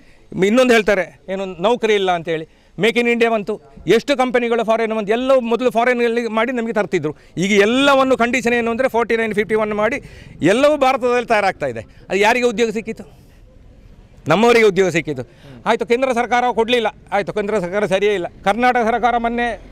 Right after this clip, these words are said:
ಗ್ಯಾರಂಟಿಗಳಿಗೆ ಒಂದು ಇಪ್ಪತ್ತು ಸಾವಿರ ಉದ್ಯೋಗ, ಒಂದೇ ಒಂದು ಉದ್ಯೋಗ ಇವತ್ತಿನವರೆಗೆ ಕೊಡಲಿಲ್ಲ. ಎಷ್ಟಿದೆ? ಮೂವತ್ತು ಪರ್ಸೆಂಟ್ ಉದ್ಯೋಗ,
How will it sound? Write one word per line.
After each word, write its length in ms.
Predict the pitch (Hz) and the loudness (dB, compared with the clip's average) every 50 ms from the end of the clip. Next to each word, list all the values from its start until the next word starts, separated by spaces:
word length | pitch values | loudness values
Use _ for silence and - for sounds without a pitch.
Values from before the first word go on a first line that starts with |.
| - - | -10 -2
ಗ್ಯಾರಂಟಿಗಳಿಗೆ 540 | - 190 214 233 233 233 214 226 220 226 220 | 0 0 2 2 0 0 0 0 2 2 0
ಒಂದು 120 | 220 220 196 | 0 -2 -2
ಇಪ್ಪತ್ತು 280 | 190 - 247 247 233 | -2 -2 -2 0 0
ಸಾವಿರ 240 | 208 226 226 226 226 | 0 0 2 0 0
ಉದ್ಯೋಗ, 320 | 220 208 190 185 220 208 | 0 0 0 -2 -2 -2
ಒಂದೇ 440 | 202 208 226 254 262 269 262 262 262 | -2 -2 -2 -2 -2 2 4 4 4
ಒಂದು 280 | 269 254 247 247 240 233 | 4 2 2 0 -2 -4
ಉದ್ಯೋಗ 300 | 233 196 196 240 247 262 | -4 -2 -2 -2 0 0
ಇವತ್ತಿನವರೆಗೆ 440 | 254 226 226 180 220 214 214 208 175 | -2 -2 -2 0 0 0 0 0 0
ಕೊಡಲಿಲ್ಲ. 320 | 190 175 160 160 147 127 120 - - - - - - | -2 -2 -2 -2 -4 -4 -6 -10 -14 -20 -16 -4 -2
ಎಷ್ಟಿದೆ? 300 | 202 208 - 254 247 233 | 0 0 0 0 0 0
ಮೂವತ್ತು 360 | 226 226 233 262 277 - 262 | 0 0 0 0 0 0 0
ಪರ್ಸೆಂಟ್ 340 | 247 254 240 - 233 226 214 | 0 0 0 0 0 0 0
ಉದ್ಯೋಗ, 320 | 220 208 185 220 226 220 | -2 0 0 -2 -2 -2